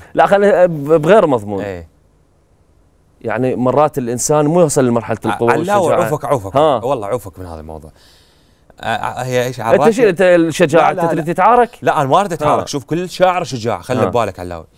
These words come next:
Speaker 2: شجاع بالكلمة، شجاع بالمنطق، شجاع بالطرح.
Speaker 1: حد-، أقول مرتضى،
Speaker 2: شجاع
Speaker 1: ما
Speaker 2: حتى
Speaker 1: حد شايفك،
Speaker 2: بالتناقض.
Speaker 1: ما حد شايفك
Speaker 2: اسمعني،
Speaker 1: متعارك.
Speaker 2: لا، لا، هي هسه لا نتعارك علاوي، مو هيك.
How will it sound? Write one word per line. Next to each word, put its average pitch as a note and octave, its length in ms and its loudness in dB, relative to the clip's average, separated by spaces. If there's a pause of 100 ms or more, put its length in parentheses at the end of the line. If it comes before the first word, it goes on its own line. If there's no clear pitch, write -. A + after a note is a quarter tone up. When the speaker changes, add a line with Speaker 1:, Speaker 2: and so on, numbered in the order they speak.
(200)
Speaker 2:
شجاع C#3+ 240 -2
بالكلمة، A2+ 460 -6
شجاع G2 300 -10
بالمنطق، G#2 440 -12
شجاع G2 260 -10
بالطرح. G2+ 400 -6
Speaker 1:
حد-، B2+ 180 -8
أقول D3 440 -4
مرتضى، A3 180 -2
Speaker 2:
شجاع D#3 120 2
Speaker 1:
ما A#3+ 60 4
Speaker 2:
حتى G3+ 100 0
Speaker 1:
حد - 60 -2
شايفك، E3+ 160 2
Speaker 2:
بالتناقض. B2 340 -2
Speaker 1:
ما F2 60 -10
حد G2+ 60 -8
شايفك A2 260 -6
Speaker 2:
اسمعني، B2 320 -2
Speaker 1:
متعارك. G#2 180 -4
Speaker 2:
لا، D#3 200 -6
لا، C#3 160 -10
هي A#2 140 -10
هسه A2+ 220 -10
لا C3+ 140 -10
نتعارك C#3 440 -12
علاوي، C#3+ 280 -8
مو E3 160 -10
هيك. G2+ 240 -12